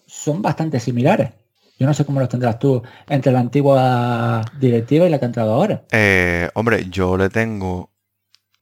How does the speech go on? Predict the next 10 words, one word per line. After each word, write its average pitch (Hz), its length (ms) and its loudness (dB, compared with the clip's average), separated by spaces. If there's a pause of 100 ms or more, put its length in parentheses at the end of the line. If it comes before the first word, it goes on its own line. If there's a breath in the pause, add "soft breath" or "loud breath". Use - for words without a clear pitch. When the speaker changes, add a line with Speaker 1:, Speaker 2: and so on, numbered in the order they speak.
(220)
Speaker 2:
los 90 420 -4
dos 98 100 -2
me 101 140 -2
parecen 107 320 0
mal, 120 400 -2 (140)
pero 107 220 0
por, 92 180 -8 (200)
por 92 200 -10
cosas 95 240 -8
diferentes. 95 480 -10